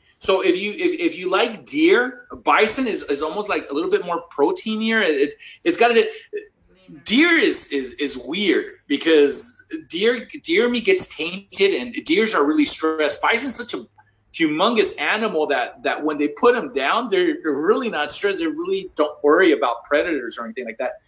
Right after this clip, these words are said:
except men. But since they're, um, since they're, uh, uh,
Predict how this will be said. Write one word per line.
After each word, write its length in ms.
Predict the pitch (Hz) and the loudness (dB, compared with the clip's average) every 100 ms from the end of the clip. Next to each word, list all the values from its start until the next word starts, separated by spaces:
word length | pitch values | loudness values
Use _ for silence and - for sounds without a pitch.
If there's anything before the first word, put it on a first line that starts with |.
| _ | _
except 300 | 131 - 135 | -2 2 2
men. 240 | 135 113 110 _ | 0 -4 -6 _
But 120 | 165 156 | 2 2
since 220 | 165 - | 2 2
they're, 240 | 151 139 | 4 4
um, 280 | 127 117 113 _ _ - | 2 -2 -8 _ _ -20
since 400 | - - 170 - | -12 -6 -4 2
they're, 260 | 165 151 | 4 6
uh, 220 | 139 117 - - | 4 0 -6 -8
uh, 340 | 127 120 113 | -6 -4 -6